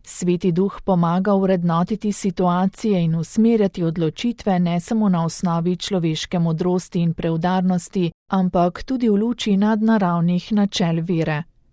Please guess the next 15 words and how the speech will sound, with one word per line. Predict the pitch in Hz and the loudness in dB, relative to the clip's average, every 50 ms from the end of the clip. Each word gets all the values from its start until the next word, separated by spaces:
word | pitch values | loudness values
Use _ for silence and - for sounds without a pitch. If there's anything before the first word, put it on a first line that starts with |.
| _ _ _ _ | _ _ _ _
Prvo | - 185 185 196 185 196 196 196 | 0 0 0 2 2 2 2 2
in | 175 160 156 156 151 | 2 0 -2 -2 -4
temeljno | - 170 160 165 170 190 202 214 220 220 | -4 -2 0 2 2 2 4 2 2 2
razločevanje | 226 226 214 220 226 226 214 - 233 208 175 160 165 170 185 220 | 2 0 0 2 0 0 2 0 0 0 0 0 0 2 2 2
duhov | 208 196 202 - - 220 220 233 | 2 0 -2 -2 -2 -2 0 0
je | 226 208 170 | 2 0 0
tisto, | 165 - - 233 233 - - - 220 196 185 - _ | -2 -4 -6 -8 -8 -8 -4 0 0 0 0 0 _
ki | - - 202 | -4 0 2
omogoča | 190 185 180 185 185 214 240 247 - - 226 202 | 2 4 2 2 2 0 -2 -2 -2 0 0 2
razlikovati | 185 180 175 170 180 180 175 - 185 180 190 208 220 226 214 - 233 214 | 2 2 2 2 0 -2 0 0 0 0 2 2 2 0 0 -2 -2 -2
Božjega | 196 170 170 165 165 165 165 - 233 220 190 196 185 | 0 0 -2 -2 -2 -2 0 0 0 0 2 2 0
Duha | 175 196 196 - - 233 220 208 202 - _ - | 0 0 -4 -4 -2 0 0 0 0 -2 _ -4
od | 214 208 - - | -4 -4 -6 -10
svetnega | - - - 214 220 202 175 - 180 160 160 156 160 160 | -12 -10 -2 0 0 0 0 -2 -4 -4 -2 -2 -2 -2
Duha. | 151 165 156 - - 175 165 160 | -2 -2 -4 -4 -6 -4 -4 -4